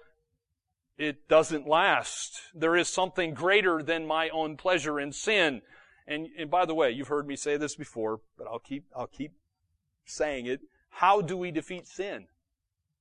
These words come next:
You defeat sin with superior pleasure. You don't try to call sin unpleasurable. You defeat sin with a superior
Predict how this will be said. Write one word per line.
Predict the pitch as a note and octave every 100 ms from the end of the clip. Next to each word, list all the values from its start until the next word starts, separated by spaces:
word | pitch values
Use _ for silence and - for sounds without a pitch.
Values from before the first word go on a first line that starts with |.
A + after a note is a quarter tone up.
| _ _ _ _ _ _ _ _
You | C#3+ F3
defeat | F3 F3+ F#3 E3+
sin | - F#3 F3+
with | F3+ D#3
superior | - - - G3 C#3+ B2+ C#3 - _ _
pleasure. | - G3+ A#3 C#3 B2 F2+ _ _ _ _ _ _ _ _ _ _ _ _ _ _ _ _ _ _
You | D3
don't | G3+ F#3+
try | G3+ F#3+
to |
call | E3+ F3 D#3
sin | - F#3+ D#3+ E3
unpleasurable. | A#3 - C#3 B2+ C3 A#2+ D3
You | E3 F3+
defeat | E3 - G3 F#3+
sin | - G3+ F#3+
with | F3+ F3+
a | F#3+
superior | F3+ F#3+ - A#3 A#3 D#3 C3